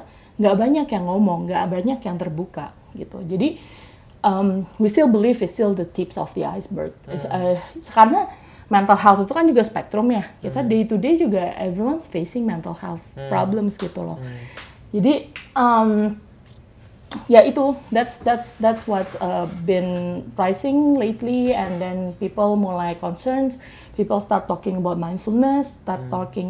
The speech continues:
Speaker 1: about, um, pla-, no plastics movement, correlations ke sana. Tapi kita pengen ngomongin lagi ya the power of your consumptions, karena our choice of consumptions itu yang bisa ngedrive producers juga untuk mulai shifting.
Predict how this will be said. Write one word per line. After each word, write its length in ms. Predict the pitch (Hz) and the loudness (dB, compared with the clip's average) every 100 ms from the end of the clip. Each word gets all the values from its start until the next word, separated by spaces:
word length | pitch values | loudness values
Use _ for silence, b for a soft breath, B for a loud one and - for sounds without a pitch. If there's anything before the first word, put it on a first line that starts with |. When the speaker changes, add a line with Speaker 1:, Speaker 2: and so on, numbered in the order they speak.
| 180 | -6
Speaker 1:
about, 480 | 151 170 170 175 - B B B B | -4 -4 -4 -8 -14 B B B B
um, 480 | 190 180 175 170 165 - | -6 -4 -6 -8 -10 -10
pla-, 160 | 196 | -6
no 240 | 202 208 220 | 0 0 0
plastics 720 | 208 208 - 269 277 - - - | -4 -4 0 -2 -2 -8 -10 -2
movement, 640 | 220 220 240 254 269 262 | 0 2 0 0 0 -2
correlations 640 | 202 190 185 190 190 196 202 | -2 -2 -2 -4 -6 -6 -8
ke 80 | |
sana. 400 | 202 202 202 233 | -8 -6 -4 -4
Tapi 160 | 220 214 | -4 -4
kita 240 | 254 285 | -4 -4
pengen 320 | 285 220 208 214 B B B | -2 -2 -2 -6 B B B
ngomongin 400 | 202 202 202 226 | 2 4 4 2
lagi 240 | 196 220 | 0 0
ya 160 | 359 196 | 2 0
the 80 | 180 | -2
power 240 | 185 180 | -4 -4
of 160 | 175 196 | -4 -6
your 160 | 175 | -6
consumptions, 720 | 175 175 175 262 254 214 214 | -6 -8 -4 -4 -2 -2 -4
karena 320 | 208 190 277 349 B B B 359 - 240 | -4 -2 -2 -4 B B B -18 -14 2
our 240 | - 196 | 6 6
choice 400 | 202 - 277 339 | 6 4 4 4
of 160 | 233 220 | 0 0
consumptions 640 | 185 175 170 165 262 294 | -4 -2 -4 -2 -2 -2
itu 240 | - - 302 | -4 -4 0
yang 160 | 285 | 2
bisa 320 | 208 - 190 - | 2 0 -2 0
ngedrive 600 | 202 190 160 185 185 - | 2 2 2 0 0 -2
producers 560 | 202 180 170 170 180 - | 2 2 2 -2 -4 -2
juga 320 | 294 226 214 | 2 4 4
untuk 320 | 185 196 220 | 0 -6 -6
mulai 160 | 196 180 | -6 -6
shifting. 560 | 202 226 - 202 190 | -6 -8 -6 -6 -6